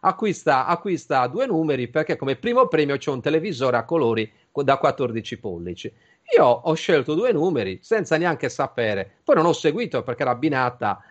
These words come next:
alla ruota di Cagliari del lotto, no? Si uscivano i due numeri, si vincevano i primi ed erano cinque premi, ma gli altri facevano veramente schifo, cioè il primo era veramente decente, già il secondo era una radio, cioè giusto per farti capire. Eh, mi ha chiamato dopo dieci giorni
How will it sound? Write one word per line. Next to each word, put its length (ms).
alla 160
ruota 260
di 100
Cagliari 380
del 160
lotto, 340
no? 120
Si 100
uscivano 400
i 60
due 200
numeri, 640
si 160
vincevano 400
i 60
primi 240
ed 60
erano 160
cinque 320
premi, 420
ma 180
gli 100
altri 160
facevano 320
veramente 380
schifo, 360
cioè 140
il 80
primo 220
era 100
veramente 380
decente, 480
già 140
il 60
secondo 380
era 260
una 120
radio, 420
cioè 160
giusto 240
per 140
farti 260
capire. 440
Eh, 960
mi 100
ha 60
chiamato 480
dopo 260
dieci 320
giorni 640